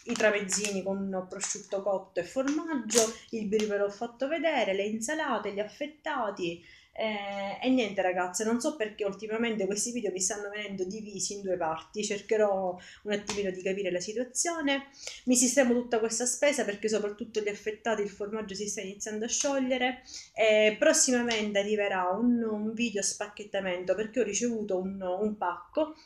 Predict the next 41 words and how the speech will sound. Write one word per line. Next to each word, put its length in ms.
che 120
vi 120
voglio 340
mostrare 460
e 80
voglio 220
condividere 520
con 180
voi. 500
Eh, 800
non 160
so 160
se 120
vedrete 400
prima 260
questo 320
video 380
o 40
vedrete 380
quello 160
dello 160
spacchettamento, 1200
eh, 560
e 80
arriverà 400
poi 140
prossimamente 840
un, 280
un 920
prodotti 640
finiti, 500
quindi 260
così 260
libero 320
anche 200
la 80
busta 380
con 160
i 40
prodotti 400
terminati 840